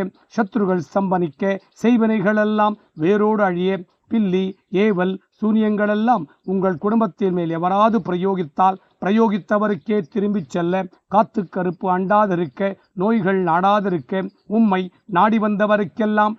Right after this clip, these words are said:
அவர் கேட்ட நல்ல வரங்களை எல்லாம் சித்தித்திட்டு, துஷ்ட வரங்களை ஸ்தம்பனித்திட்டு அருள்வாய் இறைவா. குழந்தைங்க நல்லா படிப்பதற்காக புத்தி பலம், ஞான பலம், வித்யா பலம், கல்வி பலம் சித்தித்திட்டு அருள்வாய் இறைவா.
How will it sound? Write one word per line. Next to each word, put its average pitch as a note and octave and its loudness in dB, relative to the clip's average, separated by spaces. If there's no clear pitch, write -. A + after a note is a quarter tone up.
அவர் G3+ 0
கேட்ட A3+ 0
நல்ல G3+ 2
வரங்களை F#3+ 0
எல்லாம் F3+ 0
சித்தித்திட்டு, F3 -4
துஷ்ட G3 2
வரங்களை F#3+ 0
ஸ்தம்பனித்திட்டு G3+ -4
அருள்வாய் F3 -2
இறைவா. D#3 -4
குழந்தைங்க F3+ 0
நல்லா F3+ 2
படிப்பதற்காக G3 -2
புத்தி F#3+ -2
பலம், F3+ 0
ஞான F#3 2
பலம், F#3 -2
வித்யா F3+ 2
பலம், F#3 -2
கல்வி G#3+ 2
பலம் G3 0
சித்தித்திட்டு E3 -6
அருள்வாய் E3+ -2
இறைவா. D3+ 0